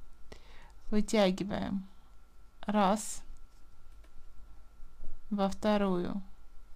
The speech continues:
два, в следующую три, в следующую четыре и в последнюю — пять. И теперь буду провязывать так,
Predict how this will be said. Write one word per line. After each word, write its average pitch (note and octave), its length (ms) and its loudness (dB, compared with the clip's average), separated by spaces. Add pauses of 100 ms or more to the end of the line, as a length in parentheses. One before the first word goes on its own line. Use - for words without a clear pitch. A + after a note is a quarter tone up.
(200)
два, F#3+ 420 6 (1500)
в - 180 -12
следующую G3+ 840 2 (600)
три, G3 420 4 (1500)
в - 60 -10
следующую F#3+ 1000 2 (1500)
четыре G3 720 2 (760)
и G#3 80 0
в F#3+ 80 -8
последнюю — A3 920 2 (400)
пять. F3 340 2 (2000)
И G#3 80 8
теперь B3 300 4
буду G#3 240 4
провязывать C#4+ 720 4
так, B3 220 8